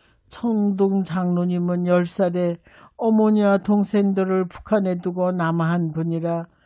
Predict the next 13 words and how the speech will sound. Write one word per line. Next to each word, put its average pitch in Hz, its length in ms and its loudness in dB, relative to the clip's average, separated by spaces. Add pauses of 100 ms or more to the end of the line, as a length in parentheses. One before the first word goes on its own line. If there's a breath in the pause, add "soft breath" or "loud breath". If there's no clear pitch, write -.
(380 soft breath)
이번 175 440 2 (140)
에스겔의 170 640 0
모노드라마가 160 1200 -2 (460)
전쟁의 170 800 -2
비창함과 185 1120 -4 (380 soft breath)
고생을 202 640 0
몸소 214 680 2
겪었던 208 600 -2
그분에게 185 720 -4 (460 soft breath)
깨달음과 170 960 -2 (420)
감동을 185 800 -2
주었을 160 540 -4
겁니다. 156 720 -4